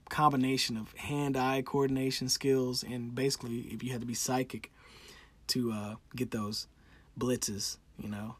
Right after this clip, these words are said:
uh, on the screen where you choose the plays. And you could, you chose on the, in the first Tecmo Bowl, you had, like, four plays, I think, you could choose from. Yeah. Uh,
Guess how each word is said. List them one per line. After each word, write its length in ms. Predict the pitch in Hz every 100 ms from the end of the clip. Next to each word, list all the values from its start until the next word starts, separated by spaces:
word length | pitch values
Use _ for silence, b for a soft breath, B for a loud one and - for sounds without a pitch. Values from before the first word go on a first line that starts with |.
| -
uh, 140 | - 98
on 100 | 113
the 160 | 113 113 -
screen 500 | - - 131 127 120
where 80 |
you 180 | 117 117 -
choose 260 | - 143 123
the 40 |
plays. 380 | 113 147 143 143
And 100 | 180
you 60 |
could, 180 | 185 - -
you 80 | 190
chose 400 | - 214 220 208
on 160 | 165
the, 100 | 165
in 80 | 165
the 60 | 160
first 260 | 208 208
Tecmo 200 | 190 139
Bowl, 120 | 139 135
you 80 |
had, 140 | 151 139
like, 160 | 123
four 260 | - 147 160
plays, 360 | 160 156 180 175
I 80 |
think, 200 | 160 196
you 80 | 180
could 120 | 170
choose 260 | - 185 190
from. 300 | - 196 190 - B B B B -
Yeah. 260 | 139 90 - - - - B B B B B B -
Uh, 480 | 143 139 127 113